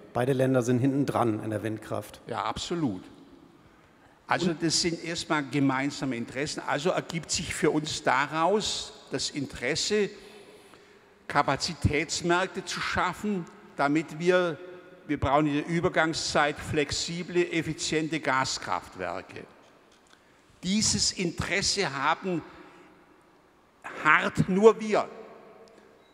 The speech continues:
Speaker 2: Also es ist natürlich logischerweise vernünftig, dass wir uns da zusammentun und diese Situation, Interessenlage einbringen. Und das haben wir gemacht.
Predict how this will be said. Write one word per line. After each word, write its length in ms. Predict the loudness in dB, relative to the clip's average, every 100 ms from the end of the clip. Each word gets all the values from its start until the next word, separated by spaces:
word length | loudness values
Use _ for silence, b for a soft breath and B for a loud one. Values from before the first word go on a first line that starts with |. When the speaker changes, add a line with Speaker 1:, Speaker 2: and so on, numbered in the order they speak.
| _ -6
Speaker 2:
Also 180 | -4
es 100 | -2
ist 80 | 2
natürlich 420 | 2 4 0 0
logischerweise 920 | 6 6 4 2 2 4 2 2 2 2
vernünftig, 920 | 4 4 6 6 4 0 -4 -6 -8 B B B -4
dass 240 | -2 0 -2
wir 60 |
uns 180 | -2 2
da 200 | 2 2
zusammentun 880 | -2 -4 0 0 0 -4 -2 2 2
und 140 | 0
diese 400 | -2 2 2 2 B B B B
Situation, 920 | -2 4 4 4 2 2 0 2 2 0
Interessenlage 960 | -4 -2 -4 -4 -2 -2 0 0 -2 -2
einbringen. 800 | 0 2 0 -4 -2 2 4 2 -4 -18 -20 -14
Und 120 | -8 -6
das 160 | -4
haben 180 | -2 0
wir 80 | 0
gemacht. 540 | 0 2 2 0 -10